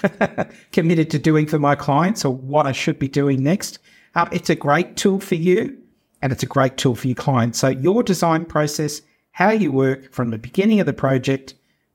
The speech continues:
to when you hand over the keys again to the client if you've ta-,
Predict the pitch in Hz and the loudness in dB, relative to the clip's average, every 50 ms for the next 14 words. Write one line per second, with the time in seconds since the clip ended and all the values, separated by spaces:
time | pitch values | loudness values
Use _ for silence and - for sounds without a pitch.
0 | _ _ - 127 120 127 156 170 175 156 135 147 139 131 131 131 123 120 120 113 | _ _ -4 -2 0 2 2 2 2 2 2 2 2 2 2 2 0 0 0 -2
1 | 120 120 120 117 - - 76 76 - _ - 123 120 123 - - 147 147 143 131 | -2 -4 -4 -6 -8 -10 -12 -14 -14 _ -10 -10 -8 -4 -2 0 0 0 0 0
2 | 127 127 127 123 120 123 110 113 - - 113 120 123 123 120 113 - 120 - - | 2 2 2 2 2 0 -2 -4 -4 -2 -2 -2 -2 -2 -4 -4 -4 -6 -6 -4
3 | - 139 - | -4 -2 -4